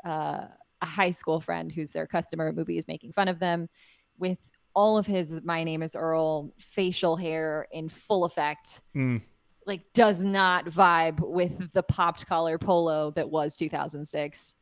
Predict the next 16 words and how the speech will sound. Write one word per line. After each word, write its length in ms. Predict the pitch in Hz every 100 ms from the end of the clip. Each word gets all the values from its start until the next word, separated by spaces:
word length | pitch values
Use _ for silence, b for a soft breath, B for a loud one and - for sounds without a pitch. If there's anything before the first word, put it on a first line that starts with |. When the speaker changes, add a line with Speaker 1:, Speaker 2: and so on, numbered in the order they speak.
| _ _ _ -
Speaker 1:
But, 80 | 180
Speaker 2:
Sure. 220 | 131 110 -
Speaker 1:
you 100 | 214
know, 300 | 156 156 170 -
you 140 | 160
gotta, 300 | 156 147 151
you 80 | 170
gotta 140 | 180 165
keep 200 | 202 185
that 200 | 175 -
N 140 | 175
B 100 | 180
C 160 | 175 190
paycheck 420 | 214 202 190 165
going. 360 | 170 151 147 160
So 380 | 151 147 160